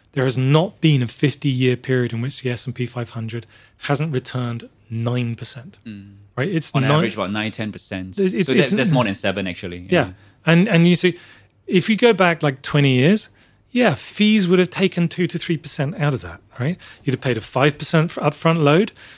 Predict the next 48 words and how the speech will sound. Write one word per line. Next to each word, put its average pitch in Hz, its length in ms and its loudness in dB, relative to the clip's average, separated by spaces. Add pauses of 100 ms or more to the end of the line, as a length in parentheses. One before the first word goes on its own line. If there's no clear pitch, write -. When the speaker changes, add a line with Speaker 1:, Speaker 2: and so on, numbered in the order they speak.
(120)
Speaker 1:
and 135 80 0
then 143 100 4
you've 147 80 2
been 139 180 2
paying 139 280 -2
two 151 180 -2
percent 127 280 -2
out 131 180 -4
per 135 120 -2
year. 151 280 -2 (460)
But 185 80 -2
not 202 220 4
anymore. 196 400 4 (140)
Now 185 200 2
you're 196 160 2
paying 185 240 0
twenty 185 300 0
bips, - 400 -6
right? 165 220 -8 (200)
If 151 160 -8
you're 151 80 -12
clever, 190 260 0
you're 185 100 4 (120)
paying 175 160 4
ten 202 340 -2
bips, - 400 -14 (560)
right? 202 160 -4
That 160 420 2
is 156 180 4
no 180 180 8
longer 190 160 6
taking 151 360 0
any 175 180 6
money 170 280 6
out 139 120 4
of 127 80 0
your, 127 400 2
out 139 120 -2
of 120 100 -2
your 131 120 0
S - 140 -6
and 123 100 -6
P 147 120 -2
performance. 107 400 -12 (240)
So - 120 -2
it's 170 80 -2
pretty - 240 -2
straightforward - 480 -4